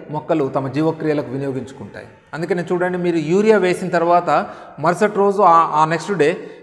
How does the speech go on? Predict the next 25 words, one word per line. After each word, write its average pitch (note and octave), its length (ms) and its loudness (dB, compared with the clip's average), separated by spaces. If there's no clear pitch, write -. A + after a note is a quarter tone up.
పొలం G3+ 200 4
మొత్తము - 760 -4
థిక్ - 260 -6
గ్రీన్ G#3+ 360 2
కలర్లోకి G#3 440 2
మారిపోతుంది. F#3+ 520 -4
కారణం D#3 320 -2
ఏంటంటే C#3 640 -8
మనం D3 200 -6
అందజేసిన E3+ 500 -2
నత్రజని C#3+ 440 -4
సమ్మేళనాలు, D3 760 -4
ఆ, E4 160 -2
ఇది D3 120 -4
యూరియాలో E3+ 480 6
నైట్రోజన్ E3 420 0
ఉంటుంది E3+ 280 -4
కదా, B2+ 340 -2
so E3+ 100 0
ఆ C#3+ 80 2
నైట్రోజన్ D3 580 0
అనేది A#2 600 -10
మొక్కల్లో C#3+ 580 -4
క్లోరోఫిల్ F#3 440 -2
సింథసిస్కి F3 960 -8